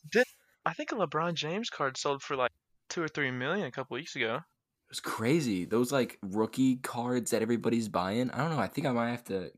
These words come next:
Speaker 2: get in on that. It's a good investment, I think.
Speaker 1: I mean, it really is. If you just get, like, the set every year, I mean,
Speaker 2: Mm-hmm.
Speaker 1: you'll get everyone's rookie card. But I think, I don't know if it's just, like, like, if you get, like, so, like, I remember when I was little, I,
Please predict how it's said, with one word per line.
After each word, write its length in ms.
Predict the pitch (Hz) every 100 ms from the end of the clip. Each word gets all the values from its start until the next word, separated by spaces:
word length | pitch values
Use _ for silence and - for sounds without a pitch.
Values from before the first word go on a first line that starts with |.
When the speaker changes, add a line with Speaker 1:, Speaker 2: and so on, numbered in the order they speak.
| -
Speaker 2:
get 180 | 101 95
in 140 | 110
on 220 | 160 95 85
that. 280 | 78 73
It's 120 | - 98
a 20 |
good 140 | 117
investment, 580 | 120 95 92 156 120 113
I 40 | 147
think. 420 | - - - _ _ -
Speaker 1:
I 60 |
mean, 180 | 180 190
it 80 | 156
really 320 | 208 180 165
is. 100 | 151
If 160 | 139 175
you 60 |
just 260 | 165 160 143
get, 180 | 156 170
like, 140 | 165
the 120 | - 123
set 360 | - 135 139 127
every 320 | 135 127 110
year, 280 | 110 127 151 _ _ _ _ -
I 140 | 120
mean, 100 | 135
Speaker 2:
Mm-hmm. 100 | 117 -
Speaker 1:
you'll 100 | 131
get 140 | 135
everyone's 300 | 139 135 117
rookie 220 | 135 -
card. 340 | 135 110 110 135 139
But 180 | 180
I 80 | 165
think, 420 | - 214 - - -
I 60 | 180
don't 140 | 202
know 120 | 185 185
if 140 | 180
it's 120 | 160
just, 300 | - 156 -
like, 320 | 131 110 - - _ - _ _ _ _ -
like, 200 | 135 - 143
if 140 | -
you 60 | 143
get, 120 | 143
like, 180 | 147 - - -
so, 160 | 156
like, 100 | 131 -
I 80 | 135
remember 280 | 147 147 135
when 80 | 131
I 80 | 135
was 160 | 127
little, 240 | 123 117 117
I, 160 | 123